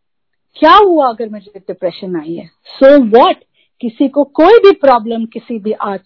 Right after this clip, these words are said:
आ सकती है, किसी भी टाइम। गुरुजी है ना, गुरुजी हम सबको ठीक कर रहे हैं,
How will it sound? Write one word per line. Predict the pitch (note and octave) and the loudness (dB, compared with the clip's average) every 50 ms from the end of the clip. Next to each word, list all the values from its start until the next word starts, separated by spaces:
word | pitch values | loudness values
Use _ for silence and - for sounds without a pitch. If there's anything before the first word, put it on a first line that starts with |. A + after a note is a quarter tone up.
| _ _ - | _ _ -4
आ | G#3 G3 | -4 -4
सकती | F#3 _ - F#3+ - _ _ - F#3+ F#3 | -4 _ -12 -12 -12 _ _ -14 -12 -10
है, | F#3 F#3 | -12 -12
किसी | - _ C#4+ C4 C#4 - D#4+ D4 | -2 _ 0 0 2 2 4 4
भी | C4+ A3+ A#3 A3 | 4 2 0 -2
टाइम। | A3 - F3+ D#3+ D#3+ F3 F3 - _ _ _ _ _ _ _ - | -2 -2 -4 -4 -4 -12 -16 -16 _ _ _ _ _ _ _ -10
गुरुजी | F3+ - G#3+ G#3+ G#3+ B3 B3 A#3 D4 D#4+ D#4+ D4 | -4 0 0 2 4 4 2 4 6 4 4 4
है | A#3+ A#3 A#3+ C#4+ | 2 0 0 0
ना, | G4 A4+ A4 - G#3 - _ _ _ _ _ _ _ _ _ F3+ | 0 0 0 -4 -4 -6 _ _ _ _ _ _ _ _ _ -8
गुरुजी | E3+ G#3+ G#3 B3 D4 C#4+ - A#4+ A#4 F#4 | -4 -2 0 0 0 4 4 4 4 4
हम | C#4+ C4 | 4 2
सबको | B3+ - A#3 - _ - G#3+ | 2 0 -4 -6 _ -8 -8
ठीक | G#3 - _ G#3+ - _ | -8 -8 _ -18 -18 _
कर | - F3+ F3+ | -14 -14 -12
रहे | E3+ F3 G3 | -10 -10 -10
हैं, | C4+ | -10